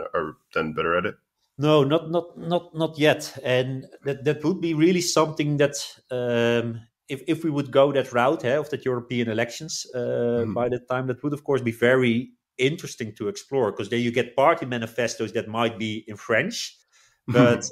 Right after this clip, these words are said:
Speaker 2: a German
Speaker 1: Mm-hmm.
Speaker 2: citizen can vote for a French party, uh, but
Speaker 1: Mm.
Speaker 2: I'm pretty sure he wants to know <laughs> before he casts his vote
Speaker 1: Mm.
Speaker 2: on, uh, what, what's in that manifesto then. So then you're not only getting Dutch results in that sense,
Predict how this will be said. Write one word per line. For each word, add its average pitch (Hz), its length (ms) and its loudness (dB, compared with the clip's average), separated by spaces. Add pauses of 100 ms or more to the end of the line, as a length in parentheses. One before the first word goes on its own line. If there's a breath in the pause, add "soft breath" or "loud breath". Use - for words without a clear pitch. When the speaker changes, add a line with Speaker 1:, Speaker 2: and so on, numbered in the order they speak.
(180)
Speaker 2:
a - 20 -10
German 135 360 2
Speaker 1:
Mm-hmm. 107 80 -2
Speaker 2:
citizen 127 520 0
can 117 280 -2
vote 135 320 4
for 127 180 0
a 113 60 2
French 139 360 2
party, 147 400 4 (160)
uh, 123 160 2
but 120 160 0
Speaker 1:
Mm. 101 280 -6 (100)
Speaker 2:
I'm 120 200 -10
pretty 175 200 4
sure 117 240 0
he 120 80 2
wants 127 300 0
to 127 80 -6
know 123 420 4
<laughs> 135 80 -10
before 117 260 2
he 113 80 4
casts 110 280 2
his 107 80 -10
vote 107 320 0
Speaker 1:
Mm. - 140 -10
Speaker 2:
on, 117 440 2
uh, 120 500 -2
what, 131 240 0
what's 147 200 4
in 180 80 4
that - 160 0
manifesto 101 560 -6
then. 87 240 -10 (420 loud breath)
So 131 540 4 (520 soft breath)
then 135 440 0
you're 139 140 0
not 147 220 -2
only 151 360 0
getting 123 500 2 (140)
Dutch 135 280 0
results 170 640 -2
in 139 100 -10
that 143 140 0
sense, 208 380 -4